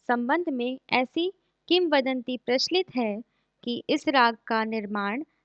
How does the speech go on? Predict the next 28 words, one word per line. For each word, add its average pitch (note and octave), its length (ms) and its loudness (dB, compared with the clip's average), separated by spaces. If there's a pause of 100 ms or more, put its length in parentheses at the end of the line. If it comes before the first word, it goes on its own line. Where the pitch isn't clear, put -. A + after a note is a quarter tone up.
(120)
राजा A#3+ 480 4 (400)
भृतृहरि C4 640 0
ने A3+ 280 -4 (240)
किया B3+ 280 2
था, F#3 320 -10 (840)
इसलिए B3+ 440 0
इसका A#3 400 -2
नाम G#3+ 340 -4 (100)
भटिहार A3+ 640 0 (220)
रखा C4 340 0
गया। F#3+ 340 -6 (560)
इस - 160 -2
कथन C#4+ 380 0
से D4+ 240 0
भी A#3+ 160 -4 (360)
इस A#3 120 -6 (100)
राग C4+ 300 4
के A#3 280 -2
प्राचीन B3 640 -2 (120)
होने C#4 300 -2
का A3+ 200 -2
प्रमाण A3 600 -2
मिलता A3 420 -4 (120)
है। A#3 160 -2 (960)
यद्यपि D#4+ 540 0 (340)
प्रस्तुत C#4 440 0
राग A#3 320 4
में B3 320 -4